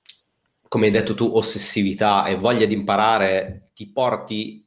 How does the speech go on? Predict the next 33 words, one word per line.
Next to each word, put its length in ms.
ad 180
avere 580
un 100
limite, 680
cioè 220
ci 140
sarà 240
poi 240
un 160
limite 300
per 180
cui 180
tu 100
dici: 260
"Basta, 680
non 320
ce 120
la 80
faccio 300
più". 300
E 80
beh, 100
vabbè, 420
adesso 380
inizio 280
a 20
farti 200
questa, 300
perché 180
poi 140
l'altra 260
viene 200
dopo. 260